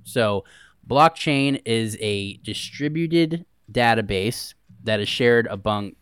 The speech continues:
amongst a bunch of computers, right? So, uh, uh, the database is storing information in these little blocks, and each time that a new block is formed,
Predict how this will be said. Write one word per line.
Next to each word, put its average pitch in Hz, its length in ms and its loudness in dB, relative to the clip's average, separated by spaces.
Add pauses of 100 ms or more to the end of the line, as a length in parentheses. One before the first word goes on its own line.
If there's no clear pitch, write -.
amongst 107 480 -8
a 98 60 -10
bunch 117 320 -6
of 104 160 -8
computers, - 640 -12 (880)
right? 98 220 -4
So, 110 240 2 (360)
uh, 98 120 -4 (220)
uh, 95 220 0
the 98 80 -12
database 147 540 6
is 113 120 -2
storing 117 340 2
information 135 760 0 (320)
in 107 100 -2
these 107 220 -2
little 127 160 2
blocks, 131 520 6 (440)
and 107 320 -2
each 170 460 -4
time 147 400 2
that 117 200 2
a 107 160 0
new 113 300 -2
block 117 340 2
is 104 120 -8
formed, 160 600 0